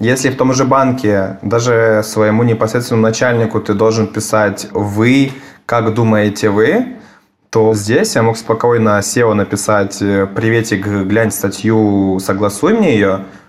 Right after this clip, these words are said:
Он говорил: «Да, окей, конечно». То есть это как первый пункт, за что мне прям очень импонирует работа в I T. Второе — это развитие. В агентствах ты выполняешь, э, какой-то определённый пул задач.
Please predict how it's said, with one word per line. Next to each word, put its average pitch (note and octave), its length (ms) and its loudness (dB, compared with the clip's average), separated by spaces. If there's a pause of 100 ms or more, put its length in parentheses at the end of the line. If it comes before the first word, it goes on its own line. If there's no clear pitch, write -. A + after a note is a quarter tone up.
(160)
Он G#2+ 140 2
говорил: G2+ 200 0
«Да, C3 220 2
окей, A#2+ 320 0
конечно». F#2+ 580 -4
То - 80 -2
есть F#2+ 100 -6
это G2 140 -2
как - 380 -6
первый A#2+ 320 2
пункт, D3 420 -2
за G2+ 240 0
что A2 460 0
мне G2+ 180 0
прям G2+ 260 0
очень G2+ 380 -2
импонирует A#2+ 720 0 (180)
работа G#2 720 2
в G#2 40 0
I G#2 120 2
T. F2+ 280 -4 (200)
Второе — D3 720 0
это A#2+ 460 0
развитие. A#2 680 0 (380)
В A#2 140 0
агентствах C3 580 0
ты C3 440 2
выполняешь, A2+ 760 0
э, G#2+ 320 2 (120)
какой-то A#2+ 440 0
определённый A#2 600 0
пул A2+ 200 -2
задач. A#2 460 0